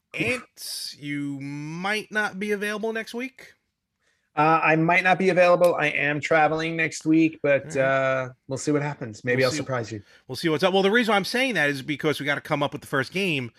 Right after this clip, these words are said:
Speaker 1: for our competition.
Speaker 2: Yes,
Speaker 1: Well,
Speaker 2: we
Speaker 1: you
Speaker 2: do,
Speaker 1: have to come up with
Speaker 2: because
Speaker 1: the first game
Speaker 2: Yes,
Speaker 1: of our
Speaker 2: I do
Speaker 1: competition.
Speaker 2: have to come up with the first game, and I promise you it will be a good one.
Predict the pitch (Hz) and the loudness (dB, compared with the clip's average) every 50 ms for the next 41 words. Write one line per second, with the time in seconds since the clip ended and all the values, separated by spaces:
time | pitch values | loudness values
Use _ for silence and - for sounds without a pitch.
0 | _ _ _ _ _ - 127 117 117 - 127 110 - - 190 185 - - 69 - | _ _ _ _ _ -6 -4 -4 -4 -4 -6 -6 -4 -2 -4 -2 -4 -6 -10 -16
1 | _ _ _ _ _ _ _ _ _ _ _ _ - - - - - _ - 147 | _ _ _ _ _ _ _ _ _ _ _ _ -20 -20 -20 -20 -12 _ 4 6
2 | - 151 139 139 147 160 151 143 170 226 208 160 127 113 107 104 101 120 110 104 | 6 8 6 6 6 4 8 10 10 10 10 10 6 6 2 0 -2 -2 -2 -2
3 | 101 127 120 113 - 117 92 113 107 98 107 110 98 95 139 143 143 123 107 - | 0 0 -2 -2 -2 -4 -6 -6 -6 -4 -4 -6 -4 -2 2 4 4 4 2 0
4 | 117 110 95 - 143 139 139 131 147 151 - - - 156 - 151 147 143 127 - | -4 -8 -6 -2 0 0 2 4 4 4 4 4 2 -2 -2 -2 -2 -2 -2 -4
5 | 139 - 135 - - 123 120 - - 120 113 113 113 113 120 135 170 208 220 220 | -6 -6 -6 -4 -2 -2 -2 -2 -4 -6 -4 -4 -4 -4 -4 -2 0 0 0 2
6 | 226 226 214 214 214 208 - - 220 208 - - 151 156 165 165 165 175 170 165 | 4 4 4 4 2 0 -2 -4 -6 -6 -4 -4 -4 -4 -4 -6 -8 -8 -10 -10
7 | 156 147 139 147 147 | -10 -12 -12 -14 -18